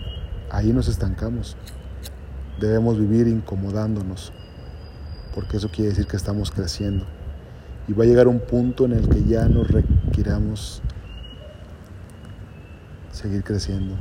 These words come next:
en el que ya estemos en paz. Cuando menos lo esperes, seremos conciencia.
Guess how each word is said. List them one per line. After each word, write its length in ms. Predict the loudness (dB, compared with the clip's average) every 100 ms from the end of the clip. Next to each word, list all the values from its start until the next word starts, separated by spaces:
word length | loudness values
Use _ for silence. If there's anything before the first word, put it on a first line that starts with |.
| -2 0
en 160 | 4 4
el 60 |
que 100 | 4
ya 320 | 4 4 2
estemos 400 | 0 0 0 0
en 80 | 0 0
paz. 300 | 2 2 4 6 6 4 4 2 4 4 4 2 0 -2 -4 -6 -6 -6 -8 -14 -10 -8 -8 -10 -16 -10
Cuando 220 | -6 -2
menos 260 | 0 2 4
lo 60 |
esperes, 380 | 4 6 8 8
seremos 520 | 8 6 6 2 -2 -4 -4 -6 -18 -14 -8 -2 0
conciencia. 640 | 0 0 2 2 0 -4